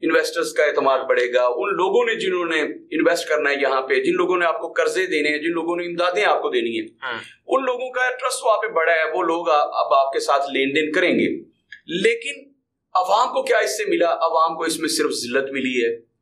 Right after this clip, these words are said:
Speaker 1: अवाम को इसमें सिर्फ रुसवाई मिली है, अवाम को इसमें सिर्फ और सिर्फ बोझ मिला है, अवाम को इसमें सिर्फ और सिर्फ मजीद,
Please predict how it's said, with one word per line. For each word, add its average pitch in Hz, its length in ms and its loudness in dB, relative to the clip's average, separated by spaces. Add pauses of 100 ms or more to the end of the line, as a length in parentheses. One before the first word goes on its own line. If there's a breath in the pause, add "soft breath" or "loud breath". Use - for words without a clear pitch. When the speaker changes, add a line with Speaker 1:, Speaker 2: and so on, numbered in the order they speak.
Speaker 1:
अवाम 139 340 2
को 147 80 -8
इसमें 135 220 -10
सिर्फ 120 220 -2 (200)
रुसवाई 123 460 0
मिली 123 280 -2
है, 120 140 4
अवाम 139 480 2
को 143 160 -4
इसमें - 300 -10
सिर्फ 240 340 -2
और - 220 -8
सिर्फ - 320 -14 (420 soft breath)
बोझ 170 400 -4
मिला 156 200 2
है, 151 160 4
अवाम 160 460 4
को 175 200 -6
इसमें - 300 -10
सिर्फ 175 240 -2
और 131 260 2
सिर्फ 120 240 2 (760)
मजीद, 175 600 0